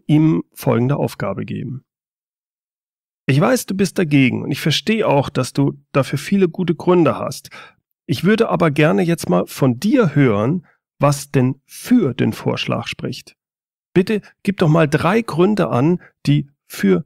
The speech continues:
den Vorschlag sprechen." Es ist manchmal erstaunlich, was da passiert,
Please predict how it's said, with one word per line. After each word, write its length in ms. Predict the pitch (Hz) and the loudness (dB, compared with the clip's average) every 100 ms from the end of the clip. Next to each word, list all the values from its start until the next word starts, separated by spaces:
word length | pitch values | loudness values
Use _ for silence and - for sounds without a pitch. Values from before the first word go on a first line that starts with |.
| - | -2
den 100 | 107 | -4
Vorschlag 540 | - 110 101 - 104 - | -2 -6 -6 -8 -10 -10
sprechen." 480 | 117 113 - - _ _ _ _ _ _ _ _ _ _ _ _ _ _ _ _ | -10 -10 -10 -14 _ _ _ _ _ _ _ _ _ _ _ _ _ _ _ _
Es 100 | 127 | -4
ist 120 | 143 160 | -2 0
manchmal 320 | 180 160 156 | 0 0 -2
erstaunlich, 640 | 123 - 104 104 120 127 | -2 0 0 0 -2 -4
was 140 | 135 | -8
da 80 | - | -8
passiert, 720 | 143 151 - 135 104 123 - | -6 -8 -4 -2 -2 -4 -8